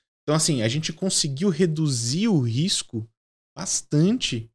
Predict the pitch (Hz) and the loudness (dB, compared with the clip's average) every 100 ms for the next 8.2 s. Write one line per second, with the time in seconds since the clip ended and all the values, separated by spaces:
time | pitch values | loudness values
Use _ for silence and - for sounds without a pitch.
0 | - 139 - 190 208 - 160 - 143 139 | -6 -4 -2 -2 -2 -2 -4 -4 -4 -6
1 | 123 135 - _ - - - 143 131 135 | -6 -8 -10 _ -12 -6 -6 -4 -4 -2
2 | 135 123 - _ - 131 151 - 147 143 | -2 -4 -8 _ -4 -2 -2 -6 -6 -4
3 | 123 - 160 - 117 107 156 190 113 - | -4 -2 -4 -2 -2 0 0 0 -4 -6
4 | _ _ - 123 120 117 113 - 131 156 | _ _ -2 2 2 2 -2 -4 -4 -4
5 | - 214 - 226 - 202 240 - 254 - | -2 -4 -2 -4 0 -2 -2 -6 -8 -4
6 | 349 269 330 - - - 139 120 - 196 | -2 0 -2 -4 -6 -6 -6 -6 -6 -4
7 | 254 185 151 151 - 156 - _ _ - | -2 0 2 2 -2 -8 -8 _ _ -6
8 | 107 120 | -6 -6